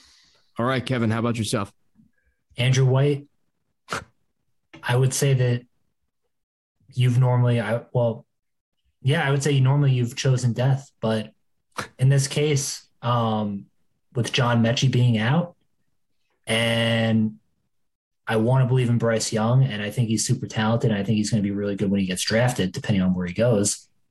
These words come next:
Speaker 2: I'm gonna say the Georgia Bulldogs win this game, man. Um, and, but it hinges again. Can Stetson Bennett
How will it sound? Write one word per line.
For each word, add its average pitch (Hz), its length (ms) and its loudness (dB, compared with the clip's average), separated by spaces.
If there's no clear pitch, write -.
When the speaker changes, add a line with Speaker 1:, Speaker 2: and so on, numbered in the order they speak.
Speaker 2:
I'm 147 80 -2
gonna 220 120 2
say 226 120 0
the 226 80 4
Georgia 208 260 4
Bulldogs 185 440 2
win 147 140 4
this 139 160 2
game, 147 240 2
man. 110 320 0
Um, 120 600 2
and, 139 100 0
but 143 140 2
it 135 100 0
hinges 165 440 2
again. 107 500 0
Can 151 400 2
Stetson 139 640 0
Bennett 107 460 -4